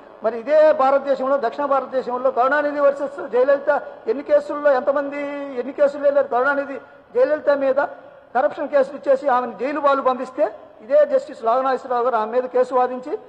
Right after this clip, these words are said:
ఆమెని, ఆ, కేసు లేకుండా జీవి-, ఖైదు నుంచి విముక్తిపరిచారు. మరి గతంలో ఉన్న, అంటే వీళ్ళు ఏంటంటే, ఆ న్యాయమూర్తులు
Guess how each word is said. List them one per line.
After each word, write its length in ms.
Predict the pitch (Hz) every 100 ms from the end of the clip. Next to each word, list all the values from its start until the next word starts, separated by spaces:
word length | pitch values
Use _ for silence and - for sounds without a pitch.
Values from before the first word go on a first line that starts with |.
| - -
ఆమెని, 340 | 262 277 240 226 - - 254
ఆ, 120 | 247 247 233 233 226 220 202 214 -
కేసు 220 | 302 302
లేకుండా 260 | 285 269 254
జీవి-, 340 | 277 294 240
ఖైదు 260 | 220 - 311
నుంచి 180 | 294 269
విముక్తిపరిచారు. 560 | 262 262 233 208 226 226
మరి 140 | 269 294 - - -
గతంలో 420 | 208 311 330 330
ఉన్న, 200 | 302 285
అంటే 540 | 254 226 269 311 254 180
వీళ్ళు 220 | 220 262
ఏంటంటే, 340 | 285 294 269 - 190
ఆ 260 | 208 247 - - - _ _
న్యాయమూర్తులు 1400 | 185 196 233 277 285 269 262 269 - 277 262 240 226 269